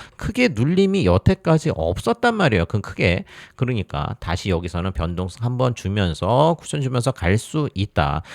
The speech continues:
제가 올리면서도 몇 번씩이나 타점 잡아드리면서 목표가까지 같이 가져갔었죠.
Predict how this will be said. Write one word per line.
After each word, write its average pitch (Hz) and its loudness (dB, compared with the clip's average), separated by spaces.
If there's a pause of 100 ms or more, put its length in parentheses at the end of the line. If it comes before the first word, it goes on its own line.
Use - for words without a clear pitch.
(160)
제가 127 4
올리면서도 175 4
몇 90 2
번씩이나 151 0
타점 156 0
잡아드리면서 98 -2
목표가까지 139 -2
같이 - -4
가져갔었죠. 151 2